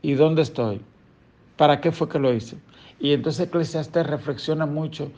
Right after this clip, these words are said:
sobre esto, ¿ok? Eh, vamos a, a la lectura de hoy, que está en Proverbios capítulo veintitrés. Proverbios veintitrés, déjeme decirle, empieza en el veintidós, lo que le llaman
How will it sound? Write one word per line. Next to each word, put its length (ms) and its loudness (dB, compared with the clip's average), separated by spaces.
sobre 460 -4
esto, 260 -12
¿ok? 160 -8
Eh, 500 0
vamos 420 4
a, 160 4
a 180 0
la 140 6
lectura 460 2
de 140 4
hoy, 360 2
que 100 -2
está 600 0
en 480 0
Proverbios 600 4
capítulo 580 0
veintitrés. 600 -2
Proverbios 680 4
veintitrés, 840 -2
déjeme 300 2
decirle, 440 0
empieza 320 -2
en 80 0
el 100 2
veintidós, 800 2
lo 180 6
que 100 2
le 140 4
llaman 560 4